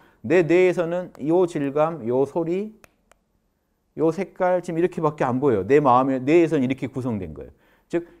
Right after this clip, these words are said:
여러분이 경험하는 모든 거는 뇌에서 구성한 거죠. 이게 과학적으로 얘기하면 좀 이해되시죠? 그걸 마음으로 보세요.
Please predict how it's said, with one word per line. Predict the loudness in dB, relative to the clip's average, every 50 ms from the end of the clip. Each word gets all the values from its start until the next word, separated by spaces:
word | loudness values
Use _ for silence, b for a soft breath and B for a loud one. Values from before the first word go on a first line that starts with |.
| _ -2
여러분이 | 0 0 0 0 -2 -4 -6
경험하는 | -6 -6 -4 -2 -2 -2 -2 -2 -2 -4 -4
모든 | -4 -4 -4 -4 -4 -4
거는 | -4 -4 -4 -4 -4 -2
뇌에서 | 2 4 4 4 4 2 -2 -4
구성한 | -6 -8 -8 -6 -6 -6 -6 -6 -6
거죠. | -8 -10 -10 -12 -14 -14 -18 _ -16
이게 | -14 -14 -14 -4
과학적으로 | 0 2 2 2 2 -2 -8 -8 -6 -6 -6
얘기하면 | -6 -6 -6 -6 -6 -6 -10 -12 -12
좀 | -14 -14 -14 -14
이해되시죠? | -10 -8 -8 -8 -8 -10 -14 -16 _ -20 -20 -20 _ _ _ _ _ _ _ _ _ _
그걸 | -2 -2 0 2
마음으로 | 4 4 4 4 4 2 -2 -4 -6 -6
보세요. | -8 -12 -16 -16 -18 -18